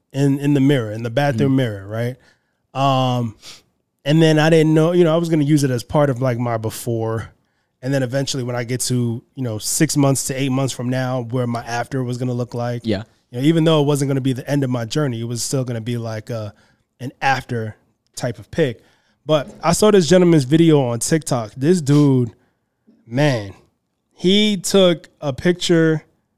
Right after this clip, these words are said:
Speaker 1: in a bathroom
Speaker 2: Mm-hmm.
Speaker 1: with his shirt off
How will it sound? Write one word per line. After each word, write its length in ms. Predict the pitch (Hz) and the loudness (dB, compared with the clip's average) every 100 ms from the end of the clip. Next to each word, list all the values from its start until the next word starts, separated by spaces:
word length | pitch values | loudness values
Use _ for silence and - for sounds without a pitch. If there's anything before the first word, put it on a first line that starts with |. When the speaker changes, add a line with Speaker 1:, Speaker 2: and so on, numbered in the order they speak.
| _ _ _ _ _ _ _ _ _ | _ _ _ _ _ _ _ _ _
Speaker 1:
in 200 | 165 196 | 2 4
a 60 | 208 | 4
bathroom 800 | 165 160 139 - 113 104 101 - | 4 2 0 -4 -6 -6 -10 -14
Speaker 2:
Mm-hmm. 140 | 98 101 _ _ | -16 -16 _ _
Speaker 1:
with 120 | 135 | 0
his 100 | 160 147 | 2 2
shirt 260 | 165 156 | 4 4
off 380 | 135 120 113 | 2 -2 -6